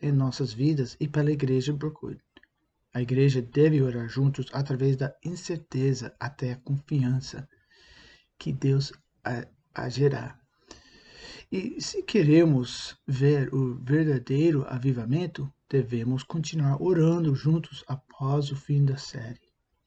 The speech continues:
Essas coisas devem se tornar parte de nossa cultura, parte de nossa identidade.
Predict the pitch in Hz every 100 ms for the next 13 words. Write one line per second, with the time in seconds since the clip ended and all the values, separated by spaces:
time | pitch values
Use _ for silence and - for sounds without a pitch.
0 | - - - _ _ _ 196 196 185 -
1 | 151 131 135 147 143 - - 151 - 190
2 | 180 160 143 139 - 151 202 202 156 139
3 | 117 110 - 120 - 135 - 175 170 120
4 | - - - _ _ _ _ 143 135 139
5 | 139 139 139 135 135 - _ - 147 143
6 | 147 156 131 139 147 139 -